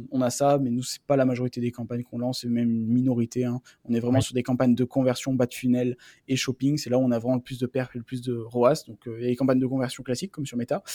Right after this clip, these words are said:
Speaker 1: et les campagnes de vente par catalogue, ils appellent ça comme ça, c'est les campagnes shopping, tout simplement.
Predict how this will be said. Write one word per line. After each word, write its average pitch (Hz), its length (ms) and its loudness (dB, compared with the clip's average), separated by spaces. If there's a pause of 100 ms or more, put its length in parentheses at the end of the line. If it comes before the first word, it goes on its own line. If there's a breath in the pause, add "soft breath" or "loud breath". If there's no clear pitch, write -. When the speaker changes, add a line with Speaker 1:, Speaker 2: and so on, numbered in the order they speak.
(340 loud breath)
Speaker 1:
et 147 80 6
les 147 120 8
campagnes 143 440 2
de 139 100 2
vente 143 260 2
par 143 140 0
catalogue, 139 420 0
ils 127 60 -4
appellent 117 160 -6
ça 120 140 -8
comme 117 100 -8
ça, 143 140 -12
c'est 156 80 -6
les 127 80 -2
campagnes 123 320 -2
shopping, 120 340 -6
tout - 100 -18
simplement. 117 380 -6